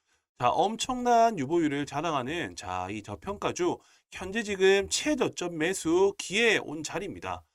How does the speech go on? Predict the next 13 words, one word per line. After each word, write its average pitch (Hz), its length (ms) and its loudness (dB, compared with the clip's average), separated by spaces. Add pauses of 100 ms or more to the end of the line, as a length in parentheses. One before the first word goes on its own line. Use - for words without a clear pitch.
(220)
자, 135 140 -2
그렇기 202 240 0
때문에 196 400 2
눈치 233 480 -2
빠른, 196 480 6 (140)
자, 104 180 -8
우리 131 200 -6
흔히 226 220 -6
알고 180 300 0
있는 180 420 -2
메이저 220 360 0
수급들, 156 580 -4 (340)
자, 117 220 -2